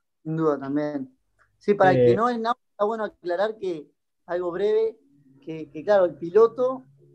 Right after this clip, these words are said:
Speaker 1: el, el piloto automático gobierna el, el timón, ¿no? Y gobierna el barco, pero le podés dar una referencia con respecto a, a, a un, a un rumbo que vos querés seguir, que sería el piloto automático, por así decirlo.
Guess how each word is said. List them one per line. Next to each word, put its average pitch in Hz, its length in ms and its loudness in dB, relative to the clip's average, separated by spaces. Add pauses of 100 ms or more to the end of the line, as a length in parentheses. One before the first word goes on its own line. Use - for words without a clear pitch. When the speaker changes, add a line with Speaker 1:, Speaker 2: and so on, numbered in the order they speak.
(380)
Speaker 1:
el, 135 240 -18
el 131 100 -20
piloto 180 260 -6
automático 214 440 0
gobierna 180 400 -2
el, 139 200 -8
el 131 120 -20
timón, 175 380 -6
¿no? 175 160 -4
Y 202 40 -4
gobierna 165 300 -4
el 156 80 -6
barco, 151 320 -4
pero 147 300 -6 (760)
le 151 220 -6
podés 170 200 0
dar 220 100 2
una 214 140 0
referencia 208 680 -4
con 160 120 -8
respecto 151 720 -8
a, 120 260 -10
a, 120 140 -12 (180)
a 127 60 -14
un, 156 260 -10
a 151 80 -6
un 165 140 -6
rumbo 220 420 2
que 170 60 -4
vos 165 120 -2
querés 170 240 -8
seguir, 226 440 -4 (380)
que 147 80 -20
sería 156 180 -2
el - 80 -2
piloto 175 240 -2
automático, 156 680 -4
por 156 100 -2
así 160 180 -6
decirlo. 214 500 -2